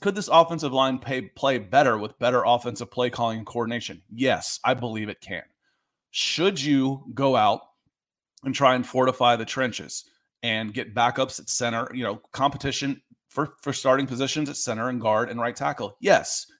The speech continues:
Yes, you should. You should do both. So, but I, I think you're gonna have a clean sweep on Monday, um, Richard, and appreciate, appreciate the super chat on YouTube for sure. Let me see. I'm gonna scroll down here just a little bit.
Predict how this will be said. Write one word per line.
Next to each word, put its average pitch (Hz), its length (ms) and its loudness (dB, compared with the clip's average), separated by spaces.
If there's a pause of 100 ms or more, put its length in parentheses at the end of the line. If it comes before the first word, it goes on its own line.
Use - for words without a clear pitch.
Yes, 104 260 -6
you 110 60 -6
should. 139 340 -2 (400)
You 113 100 -10
should 107 220 -8
do 110 120 -8
both. 98 400 -8 (520)
So, 123 460 4
but 143 120 4
I, 160 300 8
I 165 60 4
think 143 400 -2
you're 123 140 -6
gonna 120 140 -2
have 113 120 2
a 110 60 -8
clean 101 240 -8
sweep 85 300 -12
on 73 120 -10
Monday, 73 360 -12 (240)
um, 95 500 -6
Richard, 101 500 -8
and 104 180 -10
appreciate, 113 580 -2
appreciate 120 420 -4
the 101 80 -10
super 110 300 -6
chat 101 320 0
on 98 220 -2
YouTube 90 400 -6
for 101 120 -8
sure. - 340 -6 (2500)
Let - 80 -4
me - 120 -6
see. - 460 -8
I'm 131 120 -4
gonna 131 120 -2
scroll 131 340 -2
down 110 260 0
here 110 180 -2
just 170 460 0
a - 40 -4
little 101 240 -2
bit. 107 260 0